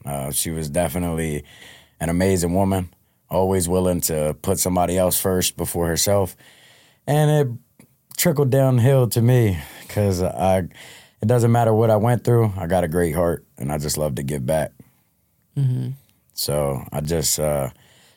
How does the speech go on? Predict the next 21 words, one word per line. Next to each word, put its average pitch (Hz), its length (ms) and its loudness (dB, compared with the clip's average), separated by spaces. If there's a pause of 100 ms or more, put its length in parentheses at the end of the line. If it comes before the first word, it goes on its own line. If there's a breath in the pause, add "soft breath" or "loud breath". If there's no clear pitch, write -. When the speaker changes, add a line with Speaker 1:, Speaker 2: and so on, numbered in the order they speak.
Speaker 1:
try 139 140 2
to 135 60 2
be 127 120 4
a 101 80 2
positive 101 640 2
influence. 90 720 -2
Uh, 60 280 -8
my 85 220 0
dad, 101 580 2 (680 soft breath)
he 123 160 2
didn't 120 180 4
make 107 200 2
the 101 60 0
right 98 220 2
choices 92 440 0
in 90 120 2
life. 92 320 0
He 101 120 0
had 90 240 2 (120)
eight 95 240 -2
kids. 104 520 0